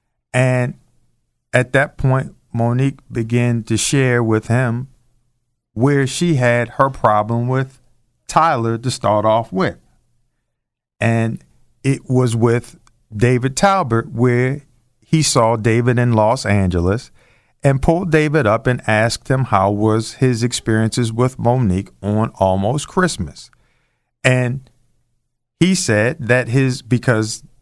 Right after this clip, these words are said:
his experiences with Monique didn't go so well. And David says, "Oh, my, that wasn't my experience. It was incredible. I had a great time. She was a, a pro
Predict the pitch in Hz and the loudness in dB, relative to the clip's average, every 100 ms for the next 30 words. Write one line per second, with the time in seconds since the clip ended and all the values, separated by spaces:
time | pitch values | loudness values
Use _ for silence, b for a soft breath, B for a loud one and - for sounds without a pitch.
0 | _ _ - 190 151 117 - - 113 107 | _ _ 0 0 2 -2 -4 -2 0 0
1 | 110 - 104 110 - - _ _ _ _ | -2 -4 -4 -4 -8 -20 _ _ _ _
2 | 117 117 117 - - 113 113 113 127 131 | 0 0 0 -8 -4 0 0 0 -2 -4
3 | - _ _ 123 120 117 120 117 107 123 | -12 _ _ -4 -2 -2 -2 -2 -2 -2
4 | 120 143 175 - - _ _ _ _ _ | -2 0 -2 -2 -10 _ _ _ _ _
5 | _ - 123 127 123 113 113 - _ _ | _ 0 2 2 0 -2 -4 -8 _ _
6 | _ _ _ _ _ 131 165 160 143 139 | _ _ _ _ _ 0 0 0 0 2
7 | 131 123 156 160 135 - 101 127 156 156 | 0 2 0 0 -2 -4 0 0 2 0
8 | 139 110 127 175 151 - 123 123 131 147 | 0 0 0 0 -2 -4 -2 0 0 0
9 | 131 117 127 117 175 202 95 92 87 107 | 0 0 0 2 0 0 -2 -2 0 2
10 | 120 101 120 139 - 131 131 135 135 131 | 0 2 0 0 0 2 2 0 0 0
11 | 123 104 - - 90 - - - 104 - | 0 -2 -6 -10 -12 -12 -16 -6 -6 0
12 | 151 170 143 156 | 2 2 0 -4